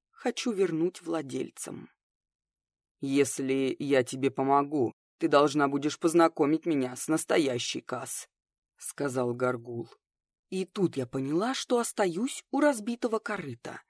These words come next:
Жнец любит Миру, грозную Кас любит Дагар, а красотку Фавел. Меня истинную любят разве что родители, и то теоретически. Хотя, может, я нагнетаю?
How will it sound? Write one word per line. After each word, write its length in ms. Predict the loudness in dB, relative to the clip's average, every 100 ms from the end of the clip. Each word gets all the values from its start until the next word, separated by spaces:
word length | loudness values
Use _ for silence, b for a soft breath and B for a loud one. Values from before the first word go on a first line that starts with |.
| b b -4
Жнец 600 | 4 6 6 4 0 -4
любит 400 | -4 -2 -4 -2
Миру, 560 | 0 2 2 0 -2 _ -10
грозную 640 | 4 6 6 4 0 -2 0
Кас 340 | 0 -2 0
любит 360 | 0 0 0 2
Дагар, 500 | 0 2 0 -2 -10 b b
а 120 | 0
красотку 760 | 2 0 0 2 0 0 -2 -2
Фавел. 640 | 0 2 4 2 -8 -10 -16 _ _ b b
Меня 600 | 2 4 4 2 2 0 -2
истинную 800 | -6 -4 -6 -10 -10 -10 -6 -2 0
любят 420 | 0 0 -2 -2
разве 320 | -4 -4 -6
что 240 | -6 -6
родители, 800 | -4 -6 -8 -14 -14 -12 -12 -14 _ _ _ -4
и 160 | -4
то 320 | 0 2 2 0 -4
теоретически. 1160 | 2 4 2 -6 -10 -10 -10 -12 -12 -14 -16 _ _ _ _ _ _ _ _ -14
Хотя, 340 | -8 -2 0
может, 360 | 2 0 -2 -2
я 140 | 0
нагнетаю? 760 | 0 0 -2 -2 -4 -2 -6